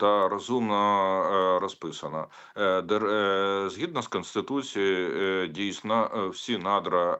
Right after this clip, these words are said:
е, належать народу, але, е, потім під Конституцію, е,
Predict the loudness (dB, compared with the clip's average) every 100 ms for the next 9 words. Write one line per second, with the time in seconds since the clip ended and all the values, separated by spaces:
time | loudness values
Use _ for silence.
0 | -2 -2 0 -2 -2 -4 -6 -4 -2 -2
1 | -4 -2 0 2 0 -2 -12 _ _ -2
2 | 2 2 2 0 0 -2 -2 -8 -14 _
3 | _ -4 -2 -4 -4 -6 -2 -4 -4 -4
4 | -2 0